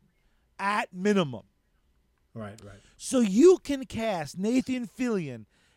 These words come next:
Speaker 1: as anyone. My question to you, John, who do you cast him as?
Speaker 2: Oof, that's, I,
Speaker 1: You
Speaker 2: I
Speaker 1: have
Speaker 2: mean,
Speaker 1: the
Speaker 2: that
Speaker 1: entirety of the D C universe. You even have people, he could play Deadshot.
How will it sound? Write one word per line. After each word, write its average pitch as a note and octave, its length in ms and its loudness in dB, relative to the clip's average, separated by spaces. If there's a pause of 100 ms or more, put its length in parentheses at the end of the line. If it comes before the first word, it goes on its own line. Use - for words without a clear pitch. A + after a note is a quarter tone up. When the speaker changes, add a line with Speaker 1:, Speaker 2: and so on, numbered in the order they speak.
(120)
Speaker 1:
as A#3 380 0 (180)
anyone. A3+ 640 0 (760)
My F3+ 260 0
question F#3+ 460 2
to G3 140 -6
you, A3 180 -2
John, C#3+ 380 -6 (840)
who A3 640 2
do D#3+ 100 -2
you D#3+ 520 0 (100)
cast B2 320 -6
him A2 100 -8
as? - 380 -20 (760)
Speaker 2:
Oof, D#3 600 -10
that's, - 480 -12
I, - 140 -10
Speaker 1:
You A3+ 100 -4
Speaker 2:
I A3+ 40 0
Speaker 1:
have B3+ 180 4
Speaker 2:
mean, A3+ 140 0
Speaker 1:
the A3+ 40 2
Speaker 2:
that G#3 160 -2
Speaker 1:
entirety A3+ 680 2 (420)
of G3+ 240 2
the F#3+ 120 0
D G3+ 400 2
C G#3+ 320 -4
universe. G3 760 0 (340)
You A3 280 4
even B3 400 -4
have B3+ 240 -4
people, A#3+ 300 -4
he C4 180 4
could D4+ 360 0
play B3+ 280 2
Deadshot. F#3 540 -6